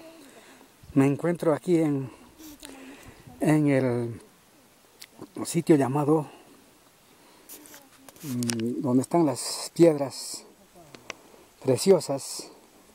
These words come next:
parecen como talladas, aquí en Cajamarca, Cumbe Cajamarca, no sé exactamente el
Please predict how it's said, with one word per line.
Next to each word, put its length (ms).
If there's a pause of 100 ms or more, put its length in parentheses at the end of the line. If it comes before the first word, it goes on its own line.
(880)
parecen 340
como 220
talladas, 720 (1700)
aquí 220
en 80
Cajamarca, 680
Cumbe 420
Cajamarca, 540
no 120
sé 100
exactamente 560
el 160